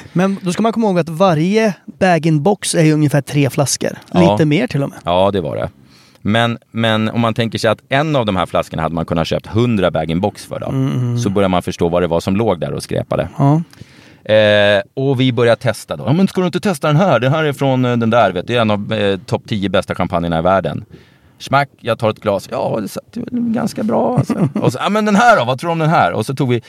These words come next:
Speaker 2: till slut hade vi väl åtta såna här svindyra jävla superchampagner.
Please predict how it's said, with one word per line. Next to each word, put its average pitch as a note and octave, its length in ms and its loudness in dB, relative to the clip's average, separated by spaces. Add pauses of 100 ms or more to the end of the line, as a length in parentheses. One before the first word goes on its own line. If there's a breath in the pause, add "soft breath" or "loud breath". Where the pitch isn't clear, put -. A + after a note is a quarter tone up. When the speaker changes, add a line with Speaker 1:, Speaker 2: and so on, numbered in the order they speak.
(140 loud breath)
Speaker 2:
till E3+ 100 0
slut F#3 200 -4
hade E3 180 2
vi A#2+ 80 -2
väl A#2+ 140 0
åtta D3+ 640 -2 (720 soft breath)
såna B2+ 200 -2
här G#2+ 60 -2
svindyra C3+ 1080 0
jävla G2+ 300 2
superchampagner. G#2 1400 -2